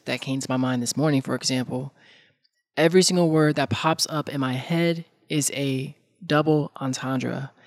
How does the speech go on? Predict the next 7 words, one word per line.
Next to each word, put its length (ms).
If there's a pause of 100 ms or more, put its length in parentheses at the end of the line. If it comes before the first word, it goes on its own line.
(360)
meaning 420
that 180
it 60
has 500 (260)
two 320
meanings, 460
or 360